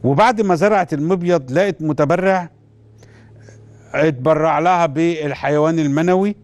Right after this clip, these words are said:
وأنجبت هذا الطفل. اس-، الأم اسمها أناتوليا، طفلها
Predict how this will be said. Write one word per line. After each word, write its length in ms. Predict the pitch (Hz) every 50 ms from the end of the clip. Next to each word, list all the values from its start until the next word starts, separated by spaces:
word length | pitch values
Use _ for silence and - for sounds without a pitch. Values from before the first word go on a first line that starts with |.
| - - - - _ _ _ _ _ - - - - - - -
وأنجبت 1040 | - 120 139 170 180 185 185 185 185 - - 151 151 143 127 165 165 160 160 - -
هذا 480 | 131 147 151 156 151 135 151 147 - 151
الطفل. 420 | 143 - - 127 117 - - - - - - - - - - - - -
اس-، 240 | - 139 151 123 175
الأم 400 | 170 170 180 190 214 233 233 220
اسمها 440 | 190 151 - 180 202 196 185 170 160
أناتوليا، 640 | 160 160 156 - - 190 196 196 202 214 233 233 - - - - - - - - -
طفلها 580 | - 143 - - 180 196 190 175 160 147 135 -